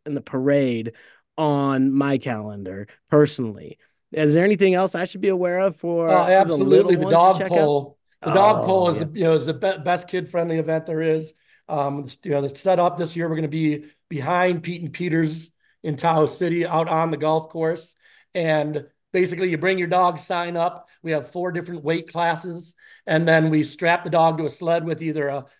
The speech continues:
Speaker 2: six-pack to buy, buy if they're little, or a, or a keg of beer tied to it. And then you gotta coax your dog down the track, uh, for the best time to win each category. Uh, Tito's Vodka supports our event and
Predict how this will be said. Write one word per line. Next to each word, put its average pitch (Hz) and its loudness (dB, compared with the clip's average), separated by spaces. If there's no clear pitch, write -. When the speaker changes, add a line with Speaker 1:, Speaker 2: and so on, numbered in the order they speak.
Speaker 2:
six-pack 175 0
to 151 -8
buy, 156 0
buy 156 -2
if 165 -6
they're 147 -4
little, 180 0
or 147 -2
a, 131 -14
or 165 -2
a - -4
keg 175 -2
of 151 -4
beer 175 2
tied 156 -2
to 156 -6
it. 160 -6
And 160 -6
then 165 -2
you 165 -2
gotta 156 0
coax 165 -6
your 165 -6
dog 160 2
down 156 0
the 143 -8
track, 160 -4
uh, 143 -4
for 165 -10
the 143 -10
best 156 -2
time 160 -2
to 147 -10
win 156 -4
each 151 -8
category. 160 -2
Uh, 131 -4
Tito's 180 0
Vodka 165 -2
supports 170 -6
our 156 2
event 160 0
and 147 -8